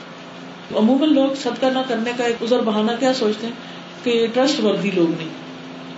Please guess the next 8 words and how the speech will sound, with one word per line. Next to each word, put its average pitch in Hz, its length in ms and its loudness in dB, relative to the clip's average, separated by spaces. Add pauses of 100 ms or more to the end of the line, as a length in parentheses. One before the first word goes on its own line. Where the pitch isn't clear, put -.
(320)
آپ 269 240 4
وہاں 302 240 4
خود 349 200 2
کچھ 311 160 4
لگوا 262 380 4
دیں، 330 60 -4 (1300)
پیسہ 214 240 2
نہ 294 240 0